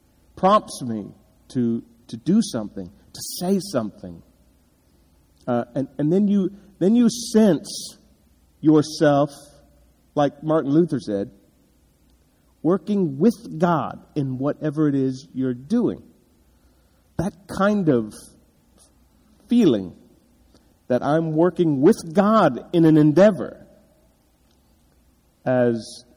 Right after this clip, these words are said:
what we might call as basic as our employment is an incredibly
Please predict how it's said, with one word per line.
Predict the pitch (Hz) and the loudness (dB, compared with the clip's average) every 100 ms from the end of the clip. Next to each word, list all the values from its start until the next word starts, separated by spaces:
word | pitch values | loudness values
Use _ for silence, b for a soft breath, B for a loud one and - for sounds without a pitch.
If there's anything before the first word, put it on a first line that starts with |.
| _ _ _ _ _ _ | _ _ _ _ _ _
what | - | -12
we | 120 | -6
might | 139 143 131 | -4 -2 -2
call | 139 127 | 0 0
as | 104 | -2
basic | 98 120 175 190 202 - - | -4 4 4 4 -4 -4 0
as | 190 127 | 0 0
our | - 139 | -2 0
employment | 135 120 - 190 247 104 - - - - _ _ _ _ _ _ _ _ _ _ _ _ _ _ _ _ _ _ - | 0 -2 -2 2 2 0 -6 -20 -20 -20 _ _ _ _ _ _ _ _ _ _ _ _ _ _ _ _ _ _ -6
is | 131 | -4
an | 143 | -2
incredibly | 143 - - - 190 180 143 131 113 | -4 -6 -20 -10 -6 -4 -2 -4 -4